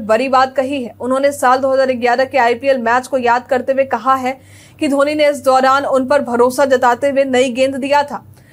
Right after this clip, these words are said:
इसने उनके करियर को नई दिशा दी थी, इसलिए वो महेंद्र सिंह धोनी के पूरे जीवन भर कर्जदार रहेंगे। दरअसल आईपीएल दो हज़ार चौबीस की शुरुआत होने में अब अधिक समय नहीं बचे हैं। इससे पहले राजस्थान रॉयल्स के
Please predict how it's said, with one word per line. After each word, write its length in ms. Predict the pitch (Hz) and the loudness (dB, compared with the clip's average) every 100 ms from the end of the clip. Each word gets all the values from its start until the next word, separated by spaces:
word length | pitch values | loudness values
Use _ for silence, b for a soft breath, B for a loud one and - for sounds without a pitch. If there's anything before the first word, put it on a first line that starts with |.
| b | b
इसने 280 | 277 285 294 | -2 0 -2
उनके 220 | 294 294 302 | -2 -2 0
करियर 360 | 262 269 277 | 0 2 2
को 140 | 285 285 | 2 0
नई 160 | 262 | 0
दिशा 300 | 269 269 285 | 0 0 0
दी 160 | 277 294 | -2 -4
थी, 160 | 247 - - | -8 -14 -8
इसलिए 260 | 247 262 277 | -6 -4 -2
वो 120 | 285 | -2
महेंद्र 380 | 277 247 277 277 | -2 -2 -4 -4
सिंह 220 | 302 294 | -6 -6
धोनी 280 | 240 247 269 | -4 -2 -2
के 140 | 269 285 | -4 -6
पूरे 300 | 269 262 285 | -4 -4 -4
जीवन 340 | 240 240 269 | -4 -4 -4
भर 180 | 254 262 269 | -2 -4 -2
कर्जदार 560 | 254 247 254 233 247 | -2 -2 -2 0 0
रहेंगे। 380 | 277 320 285 - - 226 | 0 -2 -6 -10 -8 -2
दरअसल 400 | 247 254 269 254 | 0 0 0 2
आईपीएल 400 | 240 240 269 262 | 0 0 0 0
दो 120 | 247 | -2
हज़ार 200 | 240 262 | -2 -2
चौबीस 400 | 254 233 240 262 | 0 -2 0 -4
की 120 | 269 | -6
शुरुआत 500 | 262 240 233 240 254 B B B - | -6 -2 2 2 0 B B B 0
होने 200 | 262 277 | 2 4
में 100 | 277 | 2
अब 120 | 277 | 2
अधिक 280 | - 240 269 | 2 2 0
समय 280 | - 262 269 | -2 -4 -2
नहीं 200 | 247 262 | -2 0
बचे 260 | 269 269 285 | 0 0 -2
हैं। 240 | 220 233 | -2 -4
इससे 260 | 240 285 262 | -2 0 0
पहले 340 | 262 254 269 | 0 2 4
राजस्थान 640 | 262 240 247 254 247 254 | 4 2 -2 -4 -4 -2
रॉयल्स 280 | 240 247 254 | 0 -2 -2
के 160 | 277 | 0